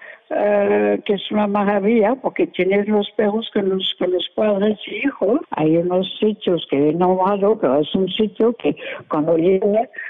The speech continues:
bueno, por supuesto, tienes todo para los perros. Esto es en, en, al lado de Edimburgo, ¿no? En, en Escocia. Y entonces, <laughs> es graciosísimo, porque hay un menú de dos, de, ya dos menús para los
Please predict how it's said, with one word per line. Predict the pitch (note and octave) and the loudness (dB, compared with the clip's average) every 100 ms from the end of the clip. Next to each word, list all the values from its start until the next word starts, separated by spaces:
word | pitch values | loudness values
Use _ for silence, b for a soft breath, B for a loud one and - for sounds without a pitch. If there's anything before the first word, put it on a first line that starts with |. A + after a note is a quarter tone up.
| B | B
bueno, | D#3 D3+ | -2 -2
por | - D#3+ | -2 -2
supuesto, | - D#3+ G3+ G#3 - G3+ | -2 0 0 0 0 -2
tienes | - E3+ E3 D#3+ | 0 2 2 2
todo | - E3 F#3+ | -2 0 0
para | - F3 F3 | -2 -2 2
los | F3 D#3+ | 0 -2
perros. | - G#3+ F3 F3+ F3 | 0 2 4 2 0
Esto | C#4+ - A#3 | -4 -2 0
es | A3+ - | 0 0
en, | B3+ A#3+ | -2 0
en, | A#3+ G#3 | 0 0
al | G#3 - G3+ | 0 0 0
lado | G#3 A3 A3+ | 0 2 2
de | A3 G3+ - | 2 0 2
Edimburgo, | G#3 F#3+ F#3+ F3 G3 B3+ G3+ C4+ - - | 0 2 0 0 0 0 0 -2 -2 -2
¿no? | B3 | -2
En, | A3 G3+ | -2 -2
en | F3+ F3+ | -4 -4
Escocia. | E3+ - E3 - - B B B B B B - | -4 -4 -4 -4 -10 B B B B B B -6
Y | E3+ F#3 | 0 0
entonces, | F#3 F#3 A3+ - B3 A#3+ B B B B | 0 0 -2 0 0 -2 B B B B
<laughs> | C4 F4 - - - - | 0 0 -4 -8 -8 -6
es | F#3 | -4
graciosísimo, | D3 D3 - E3 - D4+ - A3+ F#3 | -4 -6 -4 -4 0 0 0 -2 -2
porque | - G#3 F#3 | -2 -2 0
hay | G3 A#3+ | 2 2
un | B3 | 2
menú | B3 C4+ A#3 F3 | 0 0 0 -2
de | D#3 - | -6 0
dos, | G#3+ A3+ A3 E4 - | 2 2 -2 -6 -4
de, | G3 - | -4 0
ya | F#3+ F#3 | 0 0
dos | A#3 C4+ C#4+ - | 0 0 0 -4
menús | C4 C4+ C4 C4 - | -4 -2 0 -2 -2
para | A3+ G3 F#3+ | -2 0 0
los | F#3+ | 0